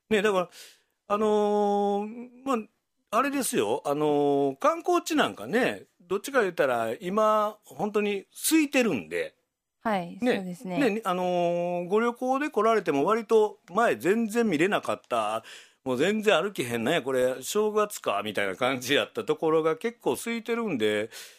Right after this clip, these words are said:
Speaker 1: 意外と来ていただいてもね、楽しんでいただける
Speaker 2: あ、そうですね。
Speaker 1: とは思うんだけどね。
Speaker 2: 今、日本人の方が逆に多いですね。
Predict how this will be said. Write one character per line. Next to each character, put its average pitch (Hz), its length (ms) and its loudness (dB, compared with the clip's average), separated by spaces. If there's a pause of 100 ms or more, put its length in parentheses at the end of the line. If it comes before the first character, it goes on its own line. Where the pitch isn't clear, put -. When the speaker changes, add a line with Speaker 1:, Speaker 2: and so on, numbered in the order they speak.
(200)
Speaker 1:
意 254 80 -8
外 277 180 4
と 269 120 -8
来 - 80 -16
て 294 140 -2
い 277 40 -4
た 277 120 4
だ 269 120 4
い 147 80 -2
て 110 80 -6
も 92 140 -8
ね、 175 320 0 (360)
楽 220 200 2
し 240 100 0
ん 226 60 2
で 233 80 2
い 226 40 -4
た 233 120 2
だ 226 100 0
け 233 140 -2
る 233 60 0
Speaker 2:
あ、 - 20 0
そ 226 60 0
う - 20 2
で 226 60 2
す 220 480 0
ね。 190 80 -8
Speaker 1:
と 147 80 4
は 120 80 2
思 180 200 -2
う 139 60 0
ん 92 240 -10
だ - 80 -20
け - 100 -20
ど - 260 -14
ね。 311 40 -4
Speaker 2:
今、 233 120 0
日 185 120 -4
本 294 200 4
人 214 140 -2
の 170 100 -6
方 170 240 -4
が 160 220 -2
逆 202 300 -2
に 240 120 0
多 226 60 0
い 190 60 -4
で 226 160 0
す - 20 -12
ね。 175 300 -6